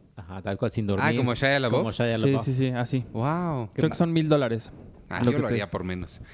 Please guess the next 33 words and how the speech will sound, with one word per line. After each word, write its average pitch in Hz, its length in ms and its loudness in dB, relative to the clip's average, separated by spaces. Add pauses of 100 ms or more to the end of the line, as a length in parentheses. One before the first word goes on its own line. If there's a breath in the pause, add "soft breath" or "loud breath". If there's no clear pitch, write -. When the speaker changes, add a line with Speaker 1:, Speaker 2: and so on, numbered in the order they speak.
(260 loud breath)
Speaker 2:
Este, 143 1080 2
pero 156 240 6 (100)
estrenó 180 460 0
Netflix 214 400 -2
también 165 260 2
la 170 120 0
quinta 170 320 0
temporada 139 420 2
de 139 60 2
Arrested 135 360 0
Development. 131 580 0 (720 loud breath)
Arrested 139 380 0
Development, 139 400 2
sé 143 260 -2
que - 80 -2
hay 147 100 0
gente 139 280 -2
por 117 120 -2
allá 120 100 2
afuera 123 240 -4
que 117 100 -6
es 110 160 -6
muy 113 220 0
fan 120 300 -2
y 113 40 -2
estoy 113 200 -6
seguro 120 480 -2
que - 60 -14
están 110 240 -6
tan 117 140 0
emocionados 107 500 -2
como 107 240 0
yo. 127 260 4